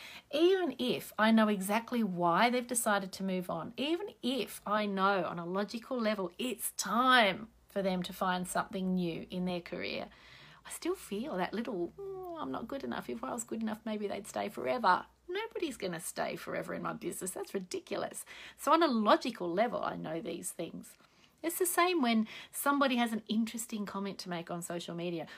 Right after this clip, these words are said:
or somebody has an interesting opinion about how you should do your business. No, not do your business. <laughs> How you run your <laughs> business. So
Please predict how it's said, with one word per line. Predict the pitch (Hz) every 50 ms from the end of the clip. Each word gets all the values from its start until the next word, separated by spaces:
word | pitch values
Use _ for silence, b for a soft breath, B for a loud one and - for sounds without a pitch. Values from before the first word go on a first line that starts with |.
| B B B
or | 202 190
somebody | - - 254 254 254 254 233 220 202
has | 185 202 196 190
an | 202 202 -
interesting | 226 233 254 262 - 254 - - 240 220 202 180
opinion | - - - - - 247 262 240 214 180 165 -
about | 160 180 180 180 -
how | 180 196 202
you | 202 190 185 185
should | 175 - - 190 175 - _ _
do | - 190
your | 190 185 180 170 170 160 147 156 165
business. | - 190 226 220 - - - - - - - - _ _ _ _ _ _ _ _ _ _ _ _
No, | 202 196 160 139 - _ _ -
not | 254 254 220 190
do | 208 196
your | 196 175 175 170
business. | - 165 160 - - - - 175 - - - _ _ _ _ _ _ _ 190 - -
<laughs> | - 262 - - 233 214 190 - - 226 226 - - - - - - - - -
How | - 247
you | 247 240 262 269 285
run | 226 226 220 226 240 240 247 233
your | 214 226 220 208 220 233
<laughs> | 220 - -
business. | 247 226 - - - - 151 180 185 - - _ B B B B B B B B B B B B B
So | - - 311 302 302 294 302 285